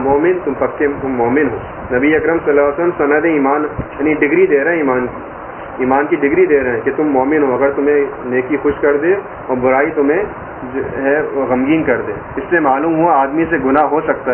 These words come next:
ہے، خطائیں ہوں گی، مگر اپنے گناہوں پر فوراً استغفار، توبہ کر کے اپنے اللہ کو راضی کر لینا چاہیے۔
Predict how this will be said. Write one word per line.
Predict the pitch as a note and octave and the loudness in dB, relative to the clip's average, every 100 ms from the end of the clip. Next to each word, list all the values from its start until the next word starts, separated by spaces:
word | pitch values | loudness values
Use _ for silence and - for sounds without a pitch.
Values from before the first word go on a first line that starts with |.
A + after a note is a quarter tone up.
| A2 | -2
ہے، | G#2 - - - | -6 -12 -6 0
خطائیں | C#3 C#3 D3+ | 2 2 0
ہوں | C#3+ D3 D3+ | 0 0 0
گی، | B2+ - - - - | -4 -6 -12 -14 -6
مگر | B2 C#3+ | 0 2
اپنے | C#3 D#3+ D#3 | 2 0 0
گناہوں | C3+ C3+ D3 | 2 2 2
پر | D#3+ D#3 | 0 2
فوراً | C#3+ D#3+ | 2 2
استغفار، | E3+ D3 D3 C3+ C3 C#3 C#3 | 0 0 0 2 2 2 2
توبہ | C3 C#3 C3+ | 2 2 2
کر | C3 B2 | -2 0
کے | |
اپنے | C3+ C3+ B2+ | -2 0 -2
اللہ | B2 B2+ C#3+ | 0 -2 0
کو | |
راضی | C3+ A2+ B2 | 0 0 -2
کر | A#2+ G#2+ | -4 -6
لینا | G#2 - | -8 -8
چاہیے۔ | - - | -10 -12